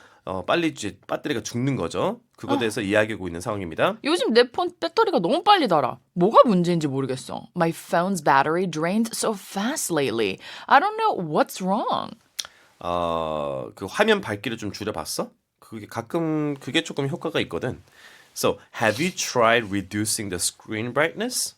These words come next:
Speaker 1: Sometimes that does the trick.
Speaker 2: 음.
Speaker 1: 무슨 말인지 알겠습니까, 여러분?
Speaker 2: 네.
Speaker 1: So, 지금 컨-, concern이 뭐예요? My phone battery drains so fast, right?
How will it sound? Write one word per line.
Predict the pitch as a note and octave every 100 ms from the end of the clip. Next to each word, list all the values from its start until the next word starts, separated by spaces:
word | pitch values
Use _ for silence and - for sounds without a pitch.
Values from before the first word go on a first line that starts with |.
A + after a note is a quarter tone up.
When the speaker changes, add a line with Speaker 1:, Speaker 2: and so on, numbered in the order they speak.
| _
Speaker 1:
Sometimes | - F3+ F3+ - F3+ F3+ -
that | C#3 C#3
does | D3+ D3
the | C#3+
trick. | - E3 - -
Speaker 2:
음. | C#3+ C3 C#3+ G3 D#4+ F#4 D#4 G3+
Speaker 1:
무슨 | C#3 C3
말인지 | E3 D#3
알겠습니까, | B2+ C3 C3 C3 C3+
여러분? | E3+
Speaker 2:
네. | F3+ G#3 G#3 E3+ C3+ C3 - -
Speaker 1:
So, | - C#3+ C3+ -
지금 | - C#3+ D3 E3 D3+ - _ -
컨-, | - F#3
concern이 | - - - G#3 F#3+ - G3+ G3 D3+
뭐예요? | G2 F#2 C3 C4 _ _ _ -
My | G2+ G2
phone | - D#3+ A#3 F3+
battery | B2+ B2+ B2+
drains | A2+ G#2 G#2 B2+ C3
so | C#3+
fast, | C3+ D3 G#3+ A3+ - - - _
right? | F2 F#2+ F3